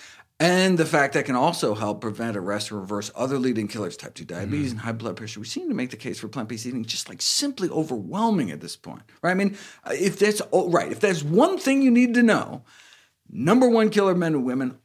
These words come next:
Speaker 1: only diet ever proven to reverse in the majority of patients, plant-based diet.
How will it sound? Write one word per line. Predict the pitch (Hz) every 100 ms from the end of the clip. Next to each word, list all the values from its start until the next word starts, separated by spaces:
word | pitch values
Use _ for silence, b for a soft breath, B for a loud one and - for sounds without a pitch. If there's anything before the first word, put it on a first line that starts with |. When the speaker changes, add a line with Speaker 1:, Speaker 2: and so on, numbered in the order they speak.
| -
Speaker 1:
only | 269 349 247
diet | 180 185 147 - -
ever | 233 247 208
proven | 143 196 175
to | 147
reverse | 135 160 156
in | 117 101 - 147
the | 139
majority | 123 139 127
of |
patients, | 117 117 117 - -
plant-based | 151 151 131 135
diet. | 120